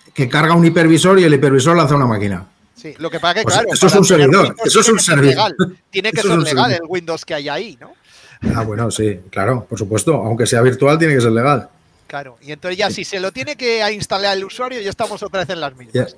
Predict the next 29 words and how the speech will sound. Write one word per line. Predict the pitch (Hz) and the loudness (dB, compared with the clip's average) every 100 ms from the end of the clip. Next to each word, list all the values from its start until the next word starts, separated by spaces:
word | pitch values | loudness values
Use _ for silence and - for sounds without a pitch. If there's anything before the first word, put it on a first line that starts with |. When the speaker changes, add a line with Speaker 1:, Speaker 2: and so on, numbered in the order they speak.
| _ | _
Speaker 1:
ya | 131 131 | -4 -2
es | 127 | -2
problema, | - 110 113 104 98 | -2 0 0 -2 -2
pero | 113 | 2
bueno, | 135 127 | 2 2
le | 117 113 | 0 2
puedes | 147 143 | 2 4
dar | 151 | 4
una | 151 147 | 4 2
iso | 165 160 143 143 | 2 2 2 2
que, | 131 123 113 | 0 -2 -2
bueno, | 127 123 | -6 -6
una | 110 127 | -2 -2
iso, | 120 90 87 104 | -2 -6 -10 -8
le | 110 | -4
das | 113 135 | -2 -2
un, | 127 127 117 131 | -2 -2 -4 -6
eh, | 127 127 123 - - - _ - | -6 -6 -8 -12 -20 -20 _ -8
eh, | 120 120 120 120 127 | -4 -4 -4 -4 0
la | 127 | 0
máquina | 127 123 135 | 0 0 2
virtual | 135 127 147 156 | 4 2 2 2
en | 156 | 2
un | 131 120 | 0 0
paquetito | 123 127 147 147 170 185 | 0 0 0 -2 0 0
y | 139 | 0
ya | 117 | 0
está. | 104 120 113 95 _ _ _ _ _ _ _ _ | -2 -4 -4 -6 _ _ _ _ _ _ _ _
Speaker 2:
Sí. | - | -20